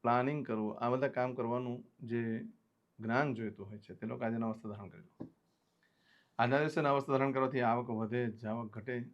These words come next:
ધંધા રોજગારમાં ખૂબ પ્રગતિ થાય, એવા આજના દિ-, આજે દરેક જણા નવા વસ્ત્ર ધારણ કરી લેવા, ઉત્તમ દિવસ છે.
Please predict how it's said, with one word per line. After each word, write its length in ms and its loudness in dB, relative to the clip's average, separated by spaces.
ધંધા 340 0
રોજગારમાં 680 0
ખૂબ 240 -6
પ્રગતિ 340 -4
થાય, 240 -6
એવા 160 -2
આજના 180 -4
દિ-, 200 -6
આજે 140 -2
દરેક 260 0
જણા 160 0
નવા 300 0
વસ્ત્ર 180 -8
ધારણ 240 -6
કરી 160 -14
લેવા, 220 -16
ઉત્તમ 320 -6
દિવસ 280 -16
છે. 120 -20